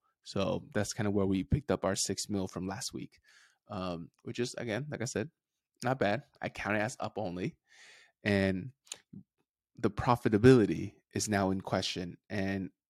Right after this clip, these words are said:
remember, I said mostly up only in the beginning of this. <laughs>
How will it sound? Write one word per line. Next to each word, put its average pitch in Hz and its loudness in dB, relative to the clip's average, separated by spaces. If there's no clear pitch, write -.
remember, 139 8
I 117 12
said 135 8
mostly 143 12
up 127 8
only 117 8
in 123 0
the 113 6
beginning 113 4
of 104 4
this. 101 4
<laughs> - -20